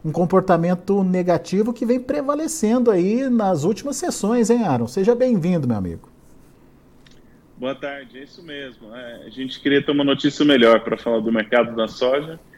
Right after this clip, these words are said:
Speaker 2: mas é, mas é o que tem, né? Então vamos ter que lidar com o mundo do jeito que ele é.
Speaker 1: E o que que tá acontecendo? O que que justifica essa pressão? E por que que hoje até o mercado tentou esboçar uma reação, mas não deu conta, Aaron?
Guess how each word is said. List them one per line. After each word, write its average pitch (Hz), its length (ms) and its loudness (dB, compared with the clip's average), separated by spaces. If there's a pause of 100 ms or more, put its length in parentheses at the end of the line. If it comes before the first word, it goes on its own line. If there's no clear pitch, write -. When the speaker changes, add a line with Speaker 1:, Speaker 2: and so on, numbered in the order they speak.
(260)
Speaker 2:
mas 123 480 4
é, 123 400 4
mas 131 220 0
é 156 60 4
o 156 60 2
que 170 140 -4
tem, 107 520 0
né? 104 340 -4
Então 107 400 2
vamos 113 240 4
ter 113 140 4
que - 100 -2
lidar 110 380 6
com 120 80 0
o - 20 0
mundo 120 420 0
do 123 140 2
jeito 131 300 4
que 147 40 4
ele 131 140 2
é. 92 160 0 (1080)
Speaker 1:
E 196 100 4
o 214 60 6
que 247 160 0
que 247 140 2
tá 226 180 0
acontecendo? 175 600 0
O 170 40 -4
que 226 120 -4
que 220 180 -6
justifica 196 800 -4
essa 165 200 -2
pressão? 151 400 -2
E 233 60 0
por 240 160 -4
que 311 100 0
que 302 160 -4
hoje 220 380 6
até 180 380 2
o 247 80 2
mercado 190 440 0
tentou 175 460 2
esboçar 170 420 0
uma 175 140 -6
reação, 160 340 -6
mas 190 160 -2
não 180 100 -2
deu 160 140 2
conta, 127 440 -2
Aaron? 104 200 -4